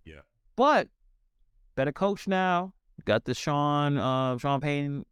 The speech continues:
Speaker 1: Way,
Speaker 2: clearly,
Speaker 1: way
Speaker 2: and he's
Speaker 1: better
Speaker 2: le-, and he's letting him know that
Speaker 1: <laughs>
Speaker 2: "I'm running the show.
Speaker 1: Yeah.
Speaker 2: You're not running the show anymore." No special, I guess apparently there's a lot of special, um, accommodations Russell Wilson was having,
Speaker 1: Yeah.
Speaker 2: office, his entourage, all that stops.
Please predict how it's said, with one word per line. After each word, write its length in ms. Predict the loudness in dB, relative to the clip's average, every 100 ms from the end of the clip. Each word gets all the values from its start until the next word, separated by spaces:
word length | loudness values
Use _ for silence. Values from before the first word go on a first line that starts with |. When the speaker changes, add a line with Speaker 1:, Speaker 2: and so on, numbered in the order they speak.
| _ -10
Speaker 1:
Way, 180 | -6 0
Speaker 2:
clearly, 640 | 2 4 4 2 0 -4 -6
Speaker 1:
way 260 | 0 0
Speaker 2:
and 80 | 2
he's 120 | 0
Speaker 1:
better 80 | -2
Speaker 2:
le-, 60 | -4 _ _ _
and 100 | -2 -2
he's 140 | 2
letting 240 | 2 4
him 80 | 2
know 160 | 2 2
that 300 | 2 0 -2
Speaker 1:
<laughs> 40 |
Speaker 2:
"I'm 240 | -2 0 0
running 220 | 0 0
the 80 | -2
show. 480 | 0 2 2 -2 -6 _ _
Speaker 1:
Yeah. 140 | -16 -2
Speaker 2:
You're 220 | 2 2
not 140 | 2
running 220 | 2 2
the 40 | 0
show 220 | 0 0
anymore." 320 | 0 0 -2
No 160 | 0 -2
special, 640 | 0 -2 -2 -2 -2 -2 -6 _ _ _ -10
I 60 | -4
guess 160 | -2
apparently 280 | -2 -2 -2
there's 80 | 0
a 40 | 2
lot 240 | 2 2
of 60 | -2
special, 720 | -2 -2 0 0 0 0 0
um, 340 | 0 -2 -4
accommodations 880 | -4 -2 0 0 -2 -2 -2 -2 0
Russell 280 | 0 0 2
Wilson 280 | 0 0 -2
was 120 | -2
having, 480 | 0 0 2 -2 -4 -2
Speaker 1:
Yeah. 0 |
Speaker 2:
office, 420 | -2 0 -2 -2 -12 _ _ -8
his 140 | 0
entourage, 520 | 2 2 2 2 2 -2 _
all 240 | -2 2 2
that 180 | 2 -2
stops. 580 | 0 2 2 0 -6